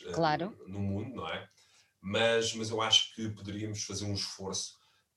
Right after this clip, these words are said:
Speaker 1: eh, e evoluir nesse, nesse aspecto, porque é uma coisa quase transversal, tanto vem de cima como vem do fã,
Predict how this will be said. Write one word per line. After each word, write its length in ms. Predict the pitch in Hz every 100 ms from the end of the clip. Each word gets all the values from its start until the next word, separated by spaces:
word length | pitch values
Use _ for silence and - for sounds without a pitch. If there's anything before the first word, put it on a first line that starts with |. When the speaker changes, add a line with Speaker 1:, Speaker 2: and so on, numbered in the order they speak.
| -
Speaker 1:
eh, 360 | 95 95 90 -
e 200 | 98 101
evoluir 880 | 92 90 87 92 92 95 95 92 -
nesse, 540 | 92 98 95 - 92
nesse 300 | 92 98 -
aspecto, 320 | - - 120 120
porque 160 | -
é 40 | 147
uma 120 | 143
coisa 580 | 160 151 143 156 147 143 - - _ _
quase 260 | - 147 -
transversal, 760 | 147 139 139 135 - - 123
tanto 280 | - 113 113
vem 160 | 104 117
de 80 | -
cima 380 | - 120 123 131 131 127
como 240 | 127 120
vem 500 | 107 123 120 123 123
do 140 | 117 113
fã, 680 | 110 123 120 117 117 117 117